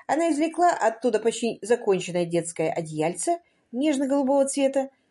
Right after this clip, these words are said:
но не сразу приступила к вязанию. Мисс Силвер знала, что мисс Пейн абсолютно глухая, и с любопытством предвкушала сеанс наглядной демонстрации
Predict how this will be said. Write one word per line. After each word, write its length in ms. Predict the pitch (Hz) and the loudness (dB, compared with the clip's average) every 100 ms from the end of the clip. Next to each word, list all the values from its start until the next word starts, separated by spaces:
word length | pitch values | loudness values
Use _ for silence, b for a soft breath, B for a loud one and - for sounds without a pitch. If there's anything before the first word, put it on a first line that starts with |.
| _ | _
но 140 | 175 196 | -4 -2
не 140 | 330 | 0
сразу 400 | 359 196 170 160 | 0 2 2 0
приступила 540 | 165 160 - 160 165 165 | -4 -6 -8 -4 -2 -2
к 100 | 170 | -2
вязанию. 560 | 156 165 156 156 160 - _ _ _ _ - | -2 0 0 -4 -8 -12 _ _ _ _ -8
Мисс 140 | 311 | -4
Силвер 320 | - 262 247 | 0 4 2
знала, 320 | 208 208 240 190 | 2 0 0 0
что 240 | - 185 | 0 0
мисс 260 | 180 202 - | 0 -2 -4
Пейн 320 | 196 202 180 | 0 0 0
абсолютно 480 | 165 185 185 180 170 | -2 -2 -2 -2 -2
глухая, 640 | 156 156 - 240 160 107 _ _ _ - | -2 -2 0 2 2 -2 _ _ _ -8
и 100 | 226 | -6
с 100 | - | -2
любопытством 840 | 226 214 214 - 415 415 - 311 | 0 2 0 4 2 4 -2 -2
предвкушала 720 | 254 262 262 240 - 349 349 | 0 0 0 0 2 4 4
сеанс 480 | 320 - 294 330 - b b b - | 0 0 2 2 -4 b b b -6
наглядной 800 | 185 202 180 190 339 294 277 240 | 0 0 2 4 4 4 0 0
демонстрации 880 | 180 165 160 - 220 339 - 262 | 0 -2 -2 0 0 0 -2 -4